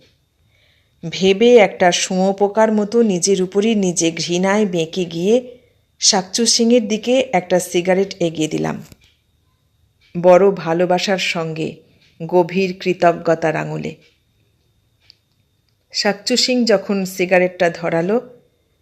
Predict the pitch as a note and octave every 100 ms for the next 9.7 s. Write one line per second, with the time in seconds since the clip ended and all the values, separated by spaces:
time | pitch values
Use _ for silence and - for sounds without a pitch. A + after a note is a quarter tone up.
0 | _ _ - F#3 F#3 G#3 G3+ F3+ F3 G#3
1 | G#3+ G#3+ G3+ G3 - - F3 G#3 G3+ G3+
2 | F#3 F#3 A3 G3+ F#3 F#3 F3+ E3+ E3+ F3
3 | G3+ F3 E3 E3+ A3+ - _ _ _ _
4 | _ _ - D#3+ D#3+ G#3 G3+ F#3+ F#3 F3
5 | E3 F3 F#3 G#3 G#3 F#3 E3+ - - _
6 | _ _ _ _ _ - G3 F#3 F#3+ G#3
7 | G#3 A3 G#3+ A3 G3+ G#3 A#3 A#3+ - F3+
8 | F3 F#3+ F3+ F3+ E3+ - E3+ F3+ F#3+ G#3
9 | G#3 F#3+ G#3+ G3+ F3 E3